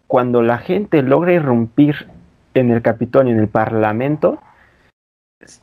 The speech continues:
da la casualidad de que los congresistas estaban en sesión, estaban decidiendo, estaban votando. Y está muy curiosa la situación, puesto que los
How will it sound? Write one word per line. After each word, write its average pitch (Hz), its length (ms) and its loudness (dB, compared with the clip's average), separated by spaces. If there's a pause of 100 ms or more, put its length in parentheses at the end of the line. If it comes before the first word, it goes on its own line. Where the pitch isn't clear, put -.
(200)
da 147 220 0
la 165 120 0
casualidad 131 480 2
de 147 100 0
que 131 80 -2
los 120 160 0
congresistas 123 1000 -2 (180)
estaban 143 440 -2
en 113 160 -2
sesión, 123 540 -2 (160)
estaban 135 420 -2
decidiendo, 127 600 -2
estaban 131 440 -2
votando. 139 480 -2 (920)
Y 127 540 0 (380)
está 151 240 0
muy 220 200 2
curiosa 135 500 0
la 147 80 0
situación, 127 540 -2 (1040)
puesto 131 560 0
que 123 400 2 (680)
los 139 840 0